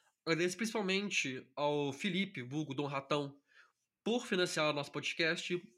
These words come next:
Se você tem interesse e condições de financiar, você pode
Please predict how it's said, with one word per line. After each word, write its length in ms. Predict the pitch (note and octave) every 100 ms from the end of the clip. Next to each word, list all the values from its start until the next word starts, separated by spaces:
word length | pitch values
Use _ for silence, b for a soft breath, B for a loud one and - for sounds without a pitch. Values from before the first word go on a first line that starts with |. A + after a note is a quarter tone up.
| B B B
Se 120 | F#3
você 100 | A3+
tem 120 | A3+
interesse 760 | A3 A3+ F#3+ F#3+ F#3 - C3+ -
e 100 | G3
condições 400 | F#3+ F#3+ F#3+ E3+
de 60 | -
financiar, 640 | E3 D#3+ F3 D#3 D3 - b b b b
você 140 | E3+ G#3+
pode 640 | - G#3+ G#3+ C3+ A#2+ C3